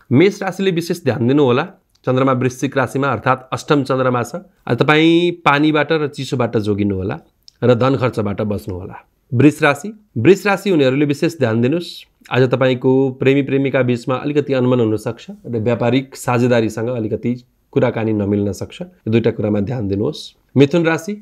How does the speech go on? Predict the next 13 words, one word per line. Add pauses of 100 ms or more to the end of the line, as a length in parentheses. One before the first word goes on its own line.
(200)
मिथुन
राशि
हुनेहरूले
चाहिँ (220)
आज
राम्रो
अवसर
पाउनुहुनेछ। (240)
आज (280)
आएका
जति
पनि
शुभ